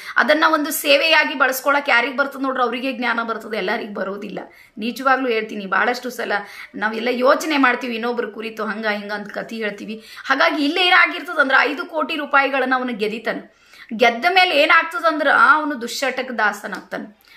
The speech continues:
ಅವ್ನು ನೇರವಾಗಿ ಯಾವುದೋ ಒಬ್ಬ ಹಳ್ಳಿ ಊರೋ ವ್ಯಕ್ತಿ ಇರ್ತಾನ, ಅಲ್ಲಿಂದ ಅವ ಎಲ್ಲಿಗೆ ಹೋಗ್ತಾನಂದ್ರ ಬಾಂಬೆಗೆ ಹೋಗ್ತಾನೆ, ಬಾಂಬೆಯಿಂದ ದೆಹಲಿಗೆ ಹೋಗ್ತಾನೆ. ಅಲ್ಲಿ ಹೋಗಿ ಅದ್ರೊಳಗೆ race ಹಾಕಿ ಅದು ಆಗಿ ಇದು ಆಗಿ ವೇಶ್ಯಾವಾಟಿಕೆ ಮಾಡಿ ಏನೇನೋ ಏನೇನೋ ಎಲ್ಲ ಮಾಡಿ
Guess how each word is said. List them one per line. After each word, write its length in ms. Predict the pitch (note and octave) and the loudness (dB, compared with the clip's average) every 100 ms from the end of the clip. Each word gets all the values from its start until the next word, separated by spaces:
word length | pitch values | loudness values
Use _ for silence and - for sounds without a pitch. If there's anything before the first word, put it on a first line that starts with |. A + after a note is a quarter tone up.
| - | -4
ಅವ್ನು 160 | A#3 B3+ | -2 0
ನೇರವಾಗಿ 500 | B3+ D4 D4+ B3+ B3+ | 2 4 4 2 4
ಯಾವುದೋ 280 | A3+ A#3+ B3+ | 4 4 2
ಒಬ್ಬ 120 | A3+ | 2
ಹಳ್ಳಿ 340 | A3 G#3 G#3+ | 2 2 0
ಊರೋ 240 | C#4+ B3+ A#3+ | 0 0 0
ವ್ಯಕ್ತಿ 320 | G#3+ G#3 - | 0 -4 -6
ಇರ್ತಾನ, 300 | A#3+ G3+ G#3 | -12 -6 2
ಅಲ್ಲಿಂದ 380 | G#3 G3 A#3 C4+ | 2 2 -2 -2
ಅವ 120 | B3 | -2
ಎಲ್ಲಿಗೆ 260 | G#3+ G#3+ B3 | -2 -4 -4
ಹೋಗ್ತಾನಂದ್ರ 400 | G3+ G#3 G3+ G#3+ | -6 -6 -6 -6
ಬಾಂಬೆಗೆ 400 | G3+ F#3 G3+ G3 | -6 -6 -6 -8
ಹೋಗ್ತಾನೆ, 340 | F#3+ - - - - - | -10 -12 -14 -16 -20 -8
ಬಾಂಬೆಯಿಂದ 600 | F#3 G3 A#3 B3 A#3+ G#3+ | -2 0 2 0 0 -4
ದೆಹಲಿಗೆ 440 | A3 G3+ F#3+ G#3 A3 | -4 -2 -2 -4 -8
ಹೋಗ್ತಾನೆ. 340 | F#3 - F#3 | -8 -6 -2
ಅಲ್ಲಿ 300 | F3+ A3+ B3 | 0 0 -4
ಹೋಗಿ 420 | A3+ G#3+ G#3 G3+ G3+ - - - | -2 0 0 -4 -10 -14 -20 -8
ಅದ್ರೊಳಗೆ 420 | F#3 F#3 A#3+ A#3 | -6 -2 0 2
race 360 | G#3 G#3+ A3 - | 2 2 2 2
ಹಾಕಿ 380 | G#3+ G3+ G3 F#3 | 0 0 -2 -4
ಅದು 220 | F#3+ F#3+ A3 | -4 -2 2
ಆಗಿ 280 | F#3+ F#3 G3 | 2 2 -6
ಇದು 200 | F#3+ G#3 | -10 -2
ಆಗಿ 260 | G#3 F#3+ F#3+ | -2 -2 -6
ವೇಶ್ಯಾವಾಟಿಕೆ 840 | F#3 F#3+ - G#3+ G3+ F#3+ F3+ F#3 | -8 -6 -2 0 0 -2 -6 -8
ಮಾಡಿ 240 | F#3+ F#3+ F#3+ | -6 -8 -8
ಏನೇನೋ 360 | F#3+ G3+ A#3 B3+ | -8 -6 -4 -2
ಏನೇನೋ 320 | A#3 A3 A#3 | -2 -2 -4
ಎಲ್ಲ 260 | A3 G3+ A3 | -6 0 4
ಮಾಡಿ 340 | C4 A#3 G#3 | 4 4 -2